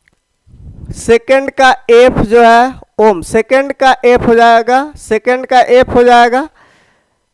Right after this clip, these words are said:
और थर्ड का ए हो जा रहा है, थर्ड का ए हो जा रहा है आपका हेनरी एम्पियर per second, थर्ड का ए हो जा रहा है। तो बी ऑप्शन जो है इसका क्या हो जाएगा, करेक्ट हो जाएगा, ठीक है।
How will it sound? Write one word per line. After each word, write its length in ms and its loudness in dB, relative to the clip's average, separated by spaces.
और 220 2
थर्ड 520 -2
का 220 0
ए 240 2
हो 100 4
जा 160 2
रहा 120 0
है, 80 -12
थर्ड 300 0
का 300 -2
ए 100 4
हो 200 4
जा 160 4
रहा 260 2
है 80 0
आपका 380 0
हेनरी 500 -4
एम्पियर 460 -2
per 160 2
second, 400 -8
थर्ड 260 0
का 220 0
ए 160 -4
हो 140 2
जा 100 4
रहा 120 2
है। 60 -2
तो 160 -2
बी 320 -4
ऑप्शन 380 0
जो 100 2
है 140 2
इसका 240 -2
क्या 160 0
हो 120 4
जाएगा, 320 2
करेक्ट 360 -2
हो 60 -2
जाएगा, 280 -6
ठीक 140 -2
है। 80 2